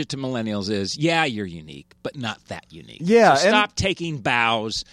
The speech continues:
Speaker 1: for your piercings
Speaker 2: <laughs>
Speaker 1: and your tattoos and your meetup group and your knitting projects or whatever a self-indulgent commu-, you know, commercial preferences that you have chosen that make you think you're an individual.
Speaker 2: Uh-huh.
Speaker 1: You're not!
Speaker 2: <laughs>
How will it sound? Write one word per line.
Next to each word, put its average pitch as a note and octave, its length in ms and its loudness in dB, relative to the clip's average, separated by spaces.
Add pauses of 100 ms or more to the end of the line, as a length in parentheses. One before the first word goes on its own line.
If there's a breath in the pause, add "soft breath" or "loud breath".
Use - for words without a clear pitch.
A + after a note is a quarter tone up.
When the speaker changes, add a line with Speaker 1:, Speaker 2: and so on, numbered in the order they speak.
(120)
Speaker 1:
for D#3+ 140 -6
your D3+ 160 -2
piercings B2 760 -4
Speaker 2:
<laughs> - 20 -8
Speaker 1:
and A3 440 0
your C#3+ 120 2
tattoos A2+ 840 -2 (200 loud breath)
and D3 120 -2
your C#3+ 120 0
meetup D3 500 2
group A2 380 -4 (120)
and D3+ 140 -4
your D#3 80 0
knitting D#3 420 2
projects G2+ 680 -6 (160 loud breath)
or D#3+ 80 2
whatever F#3+ 340 2
a D3 140 0
self-indulgent D#3+ 1120 0
commu-, C#3 440 -4 (280 loud breath)
you D3+ 80 -4
know, C#3+ 100 -6
commercial D3+ 800 0 (920 soft breath)
preferences D3+ 640 2
that C3 100 -6
you C#3+ 180 4
have C3+ 100 2
chosen E3 480 2
that B2+ 120 -8
make E3 220 -6
you C#3 80 -2
think B3+ 300 -2
you're G3+ 100 6
an G3+ 80 4
individual. E3+ 960 4
Speaker 2:
Uh-huh. D3 420 -10 (140)
Speaker 1:
You're D4+ 180 2
not! A3+ 1500 4
Speaker 2:
<laughs> - 120 -20